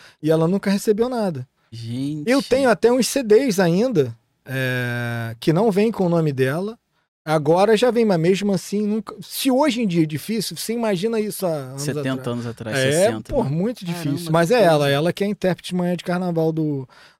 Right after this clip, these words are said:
Speaker 1: do Orfeu Negro, né?
Speaker 2: Uhum.
Speaker 1: Depois ainda teve uma outra, um remake, né?
Speaker 2: Sim.
Speaker 1: Mas esse é, é o antigo.
Speaker 2: Estamos chegando ao final.
Speaker 1: Uhum.
Speaker 2: Temos um quiz para você,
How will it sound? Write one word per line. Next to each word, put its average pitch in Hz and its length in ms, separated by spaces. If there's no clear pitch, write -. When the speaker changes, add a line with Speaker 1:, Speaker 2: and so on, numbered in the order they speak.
Speaker 1:
do 135 60
Orfeu 147 320
Negro, 120 400
né? 120 160
Speaker 2:
Uhum. 156 500
Speaker 1:
Depois 233 260
ainda 233 180
teve 214 200
uma 202 180
outra, 170 440
um 147 140
remake, 156 680
né? 160 260
Speaker 2:
Sim. 113 280
Speaker 1:
Mas 131 280
esse 147 300
é, 165 60
é 135 760
o 120 200
antigo. 131 300
Speaker 2:
Estamos 185 300
chegando 143 340
ao 117 60
final. 113 300
Speaker 1:
Uhum. 151 300
Speaker 2:
Temos 135 260
um 127 100
quiz 131 280
para 101 180
você, 127 420